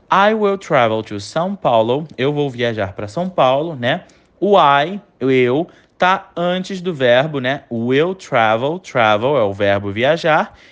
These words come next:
Então, o I a gente utiliza aí para o pronome eu, é o pronome do objeto, do sujeito, tá bom? I, pronome do sujeito, tá antes do verbo,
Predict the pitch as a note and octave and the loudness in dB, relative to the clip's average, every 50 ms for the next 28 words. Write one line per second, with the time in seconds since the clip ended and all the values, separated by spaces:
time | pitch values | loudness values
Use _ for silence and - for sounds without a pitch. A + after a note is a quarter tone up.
0 | _ _ - F#3+ F#3 G#3+ G#3 G#3 G#3 G#3 G3 F3+ D#3+ D#3 D3+ D#3 E3 F#3+ G3+ - | _ _ -12 -6 -2 0 0 2 2 2 2 2 2 2 2 0 -2 -6 -8 -8
1 | - D#3+ D#3 D#3 D3+ - D#3 D3+ - D#3 D3+ C#3+ C#3+ C3+ D3 C#3+ C3 C3+ D3 D3 | -8 -6 -6 -8 -8 -8 -8 -8 -8 -8 -6 -6 -6 -4 -4 -4 -4 -4 -6 -6
2 | - D3 C#3 C3+ C#3+ C#3 D3 D3 D3 C#3 C3 B2 A#2+ C3 D3+ - - - C#3 C3 | -2 -2 0 -2 -2 -4 -6 -6 -4 -4 -2 -4 -4 -4 -8 -10 -6 -4 -2 0
3 | B2+ B2 A2+ A2 A2 - B2 A#2+ A#2+ A2+ A#2 A#2+ C3+ B2+ - - A2+ A2 B2+ B2+ | 0 0 -2 -2 -4 -6 -8 -6 -4 -4 -4 -4 -6 -10 -12 -14 -10 -4 -4 -2
4 | A#2+ A#2+ B2 C#3 D#3 D3 C#3 B2 A#2 G#2 F#2 - A2+ A#2 A#2+ - - D#3 C#3+ C3+ | -2 -2 -4 -4 -6 -2 2 2 4 2 2 0 -2 -4 -4 -4 -6 -6 -2 0
5 | B2+ A#2 G#2+ - E2 - F#2+ F#2+ A2 B2+ D3+ F3 F#3 - - - - - _ _ | 0 0 0 -2 -2 -2 -2 0 2 0 0 0 -4 -10 -18 -20 -20 -20 _ _
6 | - A2+ B2+ B2 A#2+ A#2 A#2+ C3 E3 F#3 - - D3+ C3+ B2 A#2 A2 A2 A2+ A2 | -2 0 0 2 2 2 2 0 -2 -4 -4 -4 -2 -2 0 0 -2 -4 -4 -8
7 | A2+ - - D3+ C#3 B2+ B2+ B2 B2+ C3+ - F#3 F#3 - - _ _ - C#3+ C#3+ | -8 -6 -6 -6 -4 -2 -2 0 -2 -2 -4 -8 -12 -14 -16 _ _ -4 0 0
8 | C3+ B2 A#2+ A#2+ B2+ B2+ B2+ C#3 D#3+ D#3+ C#3+ B2+ A#2 A2+ A#2 B2 C3 C#3+ D#3 | 0 0 0 -4 -6 -8 -6 -6 -6 -4 0 0 2 2 2 0 -4 -8 -10